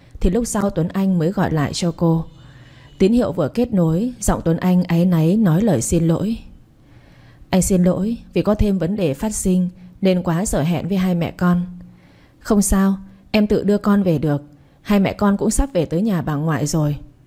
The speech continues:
"Trưa nay anh có lịch tiếp khách đột xuất, em và con cứ ở bên đó chơi, chiều về anh đón sớm nhé." "Anh cứ lo công việc đi, em chủ động được mà."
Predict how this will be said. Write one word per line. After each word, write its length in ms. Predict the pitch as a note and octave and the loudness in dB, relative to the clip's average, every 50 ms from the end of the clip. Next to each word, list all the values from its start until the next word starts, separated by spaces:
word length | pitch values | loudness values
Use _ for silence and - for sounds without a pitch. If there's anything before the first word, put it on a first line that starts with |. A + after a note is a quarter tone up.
| _ _ _ - - _ _ _ - - - _ _ _ _ _ _ - - _ - - _ - | _ _ _ -20 -20 _ _ _ -20 -20 -20 _ _ _ _ _ _ -20 -20 _ -20 -20 _ -6
"Trưa 180 | - - G3 | 0 2 2
nay 140 | F#3+ F#3+ F3 | 2 2 0
anh 200 | - F3 F3+ F3+ | 0 0 -2 0
có 80 | F3+ G#3 | -2 -2
lịch 220 | G3+ E3 C#3 - | -2 -2 -2 0
tiếp 160 | - G#3+ G#3 | -2 -2 -2
khách 220 | - - A#3 A#3 - | 0 -2 -2 -2 -2
đột 140 | E3+ - - | -2 -4 -2
xuất, 260 | - - A3 A#3 - - - - - - - - _ - | -2 -2 -2 -2 -2 -6 -18 -20 -20 -20 -20 -20 _ -2
em 140 | - G3 F#3 | 0 0 2
và 100 | E3 D3+ | 2 0
con 300 | - - F#3+ F#3 F#3 F#3 F3+ | 0 0 0 2 2 0 0
cứ 80 | A3 G#3+ | 0 0
ở 100 | D#3+ C3 | 0 2
bên 200 | D3+ F#3+ F#3+ F#3 | 2 2 2 2
đó 180 | D#3+ D3 F3 | 0 0 0
chơi, 380 | F#3+ - G3+ F#3 F3+ F3+ F3+ F3+ - - - - - - - | -2 -2 0 0 0 0 0 -2 -6 -14 -20 -20 -20 -14 -6
chiều 240 | - - F#3+ D#3+ | 0 2 2 2
về 220 | D3 D3+ D#3 D3+ C#3+ | 2 0 0 0 0
anh 180 | - - F#3+ | 0 -2 -2
đón 180 | F#3 E3 E3 F3+ | 0 0 0 0
sớm 280 | F#3+ - F3 D#3 D#3+ F#3 | 0 0 -2 0 0 0
nhé." 180 | G#3 A#3 B3+ C4 - - - - - - _ _ _ _ _ _ _ _ _ _ _ - - - _ _ _ - | 0 0 -2 -4 -6 -14 -20 -20 -20 -20 _ _ _ _ _ _ _ _ _ _ _ -20 -20 -20 _ _ _ -6
"Anh 160 | _ G#3 G#3 G3+ | _ 2 2 4
cứ 100 | A#3 A3+ | 4 4
lo 180 | G#3+ G#3 G3+ | 4 2 2
công 220 | G3 - G#3 G#3 G3 | 0 0 0 0 2
việc 220 | F#3+ D#3+ D3+ - | 0 0 0 2
đi, 260 | F#3+ G3 G3+ G#3 G#3 - - - - - | 2 2 2 2 -2 -6 -16 -20 -6 0
em 140 | G#3 G3+ | 0 0
chủ 180 | G3+ - F3+ C#3 | 2 2 2 2
động 220 | C#3+ F3 - - | 2 0 -2 0
được 180 | F3 E3+ C#3+ - | -2 -2 -2 -2
mà." 260 | E3 D#3+ D3+ D#3 D#3+ | -4 -4 -4 -6 -8